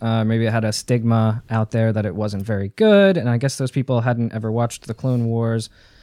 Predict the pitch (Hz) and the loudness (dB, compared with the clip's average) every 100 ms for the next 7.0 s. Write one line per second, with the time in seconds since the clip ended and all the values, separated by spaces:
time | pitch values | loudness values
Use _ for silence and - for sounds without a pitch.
0 | - - 120 113 127 127 - 120 113 113 | -20 -6 0 0 2 0 0 0 0 0
1 | 120 117 143 135 139 135 139 135 143 160 | 0 2 0 0 2 2 2 2 2 4
2 | 156 151 147 151 143 143 139 123 127 131 | 2 2 0 0 2 2 2 0 0 0
3 | 123 120 120 123 117 120 120 - 123 117 | 2 0 0 -2 0 2 0 -2 -2 0
4 | 113 113 110 107 107 117 135 131 127 - | 0 -2 -2 0 0 2 0 0 -4 -2
5 | 113 110 110 104 104 101 104 110 110 113 | 0 0 0 -2 -2 -2 -2 0 2 2
6 | 131 120 - - - 175 170 175 - - | 2 0 -2 -10 -4 2 4 2 -2 -12